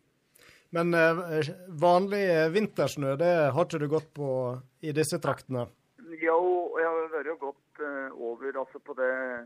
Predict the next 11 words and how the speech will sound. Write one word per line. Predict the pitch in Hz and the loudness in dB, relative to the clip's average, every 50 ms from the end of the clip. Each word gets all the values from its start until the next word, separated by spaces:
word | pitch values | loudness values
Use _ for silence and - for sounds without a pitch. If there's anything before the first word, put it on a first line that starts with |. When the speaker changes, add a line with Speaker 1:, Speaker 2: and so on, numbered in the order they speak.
| 120 - - | -16 -16 -14
Speaker 2:
eh, | 127 120 120 117 113 113 110 107 110 _ | -12 -10 -10 -10 -10 -10 -12 -16 -12 _
der | 123 127 135 | -4 -4 -4
det | 143 139 | -6 -8
heter | 139 117 98 - _ 135 131 | -10 -12 -12 -14 _ -20 -20
skistadion | - - 113 107 _ - 120 123 131 127 | -16 -18 -18 -14 _ -6 -6 -6 -4 -2
der, | 123 120 120 127 | -2 -2 -2 -2
og | 127 | -4
når | 127 131 127 | -4 -4 -4
du, | 127 127 127 - _ _ - - - _ _ - | -4 -4 -6 -8 _ _ -20 -20 -20 _ _ -8
han | 131 147 | -8 -8
Inge | - - 156 147 127 113 107 - 151 | -8 -10 -12 -12 -12 -12 -12 -14 -14